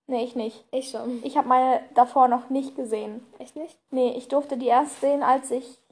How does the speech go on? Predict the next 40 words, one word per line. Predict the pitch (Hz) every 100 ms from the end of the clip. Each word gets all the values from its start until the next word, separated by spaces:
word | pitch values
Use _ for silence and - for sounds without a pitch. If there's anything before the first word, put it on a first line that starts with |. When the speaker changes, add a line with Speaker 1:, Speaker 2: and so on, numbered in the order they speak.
| _ _
Speaker 1:
dann, | 233 233 247 262 - _ _ _ _ _ _ _ _ _ -
als, | 254 254 - - _ _ -
die | 254
war | 247
die | 262
ganze | 269 285
Zeit | 311
eingepackt | 220 254 302 302 262 247
in | 226
so | 240
einen | 247
Stoffbeutel. | - 269 269 - 208 208 214 226 170 - _ _ _ _ _ -
Speaker 2:
Ah, | 247 247 254 359 349 -
<laughs> | -
nee, | - 254 262 254
bei | 247 247
mir, | 262 262 - _ _
ich | 302
hatte | 302 247
die | 226 233
morgens. | 220 220 233 220 226 226
Wir, | 254 226 220
meine | 233 226
Eltern | 220 262 247
haben | 240 240
so | 233
richtig | 247 - 226
süßen, | 233 233 240 247 226
wie | 226
so, | 226
als | - 220 -
hätte | 240
ich | 240
Geburtstag, | - 214 226 226 - 233 - _ _ -
haben | 220 220
die |
so | 220
einen | 214
Tisch | - 214 226 -
gemacht | - 208 208 226